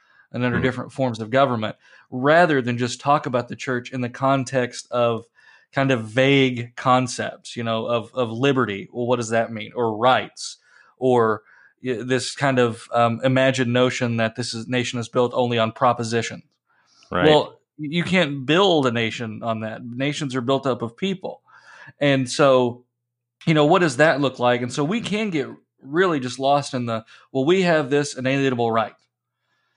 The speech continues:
Speaker 1: Well, okay, but what has the church actually done when they didn't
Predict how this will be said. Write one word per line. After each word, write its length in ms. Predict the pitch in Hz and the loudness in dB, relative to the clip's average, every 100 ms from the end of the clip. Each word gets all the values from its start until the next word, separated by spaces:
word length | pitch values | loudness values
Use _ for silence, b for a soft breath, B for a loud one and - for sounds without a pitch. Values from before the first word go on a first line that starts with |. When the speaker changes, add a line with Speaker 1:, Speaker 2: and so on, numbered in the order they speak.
| _ _ - | _ _ -8
Speaker 1:
Well, 160 | 127 | -2
okay, 520 | 165 185 139 123 127 127 | 0 0 0 0 -2 -4
but 360 | 127 131 110 _ _ _ _ _ _ 139 | -2 -2 -2 _ _ _ _ _ _ -2
what 180 | 156 | 0
has 100 | 160 | 2
the 80 | 143 | 0
church 280 | - 151 135 | -2 0 2
actually 360 | 135 131 127 113 | 2 2 -2 -2
done 480 | 127 120 104 104 b b b b - | 0 0 -2 -10 b b b b -4
when 160 | 131 | -2
they 140 | 127 120 | 0 0
didn't 440 | 135 127 117 | 0 0 -4